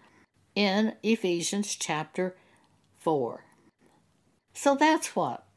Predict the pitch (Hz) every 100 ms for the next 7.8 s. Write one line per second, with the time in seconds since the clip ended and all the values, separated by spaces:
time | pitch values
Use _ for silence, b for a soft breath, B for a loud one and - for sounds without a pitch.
0 | _ 160 - 160 139 - 131 - - 151
1 | 180 127 73 _ b b _ - 175 202
2 | 196 190 175 160 - 202 208 - - 370
3 | - 208 - _ b b b b _ _
4 | _ _ _ _ _ _ _ _ _ _
5 | _ _ _ _ _ _ - 254 262 -
6 | - - - 220 254 254 233 214 - -
7 | 220 226 220 170 160 143 143